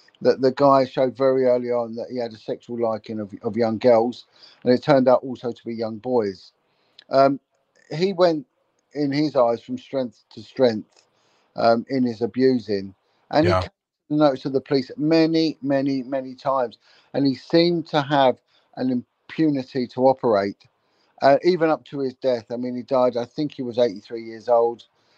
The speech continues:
Speaker 1: Yeah, I think it was two thousand eleven when he died. Uh, and still, for a few days, there was silence.
Speaker 2: Yeah.
Speaker 1: And literally, after a few days passed, bang,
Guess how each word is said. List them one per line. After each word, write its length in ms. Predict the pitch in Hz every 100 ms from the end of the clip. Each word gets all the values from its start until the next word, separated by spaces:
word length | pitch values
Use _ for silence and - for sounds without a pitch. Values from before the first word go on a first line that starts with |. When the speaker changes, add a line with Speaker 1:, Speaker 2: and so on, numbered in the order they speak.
| _
Speaker 1:
Yeah, 140 | - 117
I 20 |
think 180 | 135 120
it 80 | 110
was 160 | 117
two 180 | - 139
thousand 380 | 139 127 117 117
eleven 300 | 127 117 117
when 120 | 117
he 120 | 113
died. 460 | 104 110 113 113 - _ _ _ _ -
Uh, 500 | 120 117 120 120 120 - _ _ 120
and 140 | 127
still, 480 | - 165 156 147 - _
for 100 | 135
a 60 | 131
few 240 | - 175
days, 560 | 160 156 143 131 123 _ _ _ _
there 120 | 120 127
was 120 | -
silence. 720 | 147 139 127 107 107 _ _ _ _ _ -
Speaker 2:
Yeah. 260 | 101 98 95
Speaker 1:
And 60 | - _ _
literally, 460 | 208 202 - 151 143 _ _ _ -
after 340 | 208 208 208
a 60 | 190
few 200 | 196 180
days 280 | 208 147 -
passed, 480 | 165 123 117 - _ _ _ _ _ 117
bang, 320 | 139 127 107